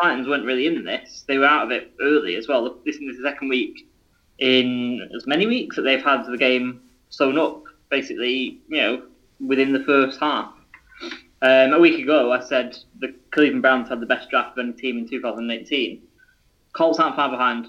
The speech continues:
in that sentiment, definitely not. Uh, you know, Quenton Nelson the first, Braden Smith, the quote-unquote other guard, uh, Darius Leonard, Defensive Rookie of the Year candidate, Kemoko Toure is contributing, Nyheim Hines, John Wilkins.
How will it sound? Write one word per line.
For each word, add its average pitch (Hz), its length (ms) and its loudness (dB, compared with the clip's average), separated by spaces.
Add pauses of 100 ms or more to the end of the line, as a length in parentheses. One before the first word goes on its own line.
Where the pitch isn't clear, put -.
(100)
in 139 100 -10
that 120 160 -4
sentiment, 123 440 -8
definitely 131 320 -6
not. 123 320 -4 (360)
Uh, 123 140 4
you 127 160 4
know, - 20 -6
Quenton 135 240 -2
Nelson 131 300 0
the 123 120 -6
first, 135 400 2
Braden 127 280 0
Smith, 131 320 -4 (160)
the 113 260 -4
quote-unquote 117 640 -2
other 135 200 0
guard, 131 380 2 (640)
uh, 120 260 0
Darius 135 340 2
Leonard, 131 320 0 (400)
Defensive 123 320 -6
Rookie 120 200 -6
of 113 60 -4
the 120 60 0
Year 120 120 -2
candidate, 123 580 -2 (560)
Kemoko 135 360 -2
Toure 135 280 4
is 131 100 -2
contributing, 123 680 -2 (260)
Nyheim 127 300 0
Hines, 127 640 0 (200)
John 131 220 -2
Wilkins. 127 720 -2